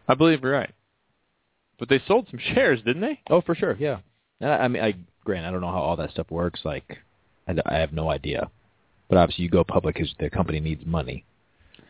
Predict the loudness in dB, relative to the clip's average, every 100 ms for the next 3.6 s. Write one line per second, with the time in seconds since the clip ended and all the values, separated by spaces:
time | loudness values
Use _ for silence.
0 | _ _ 2 2 2 -2 -8 -12 -16 -20
1 | -20 -10 2 4 6 4 4 2 2 0
2 | -4 -8 -8 -8 -6 -6 -6 -16 -14 -14
3 | -10 -8 -6 -6 -6